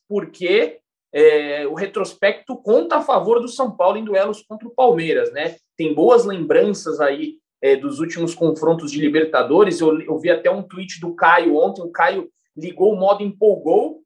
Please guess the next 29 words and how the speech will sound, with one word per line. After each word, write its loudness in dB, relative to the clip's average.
e -4
até -4
tweetou -4
que -4
relembra -2
um 2
ano 2
aí, -6
né, -10
Caio? -4
Que -8
o, -14
o -16
São -10
Paulo 4
foi -10
campeão -8
paulista, -2
começou -6
mal -4
no -12
Campeonato -6
Brasileiro, 2
ligou 4
o 2
modo 4
empolgou -2
geral -2
aí. -10